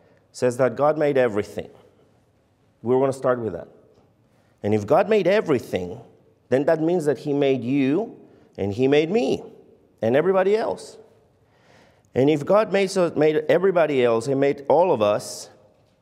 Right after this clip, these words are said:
then all of us are accountable to the Creator,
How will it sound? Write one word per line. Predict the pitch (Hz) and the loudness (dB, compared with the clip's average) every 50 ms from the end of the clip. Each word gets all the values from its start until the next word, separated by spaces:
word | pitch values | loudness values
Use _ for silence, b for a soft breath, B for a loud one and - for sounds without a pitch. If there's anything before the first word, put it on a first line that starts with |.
| _ _ _ _ _ _ _ _ _ _ _ - | _ _ _ _ _ _ _ _ _ _ _ -4
then | 98 117 120 117 120 120 - - - | 0 0 2 2 2 0 -2 -2 0
all | 113 123 147 151 135 | 0 2 2 2 2
of | 107 95 | 2 2
us | 101 101 107 107 - | 2 0 0 -2 -4
are | - 107 107 110 110 | -4 -2 0 0 0
accountable | 104 107 - 117 110 113 110 101 90 87 92 92 95 95 101 - - - - _ _ _ _ _ | 0 -2 -2 -2 -2 -2 0 -2 -4 -4 -4 -4 -4 -4 -8 -12 -20 -20 -20 _ _ _ _ _
to | - 120 | -4 -2
the | 110 113 | -2 -2
Creator, | 98 - 110 98 101 104 107 113 110 95 87 82 85 | -4 -4 -6 -4 -2 -2 0 -2 -2 -4 -4 -6 -8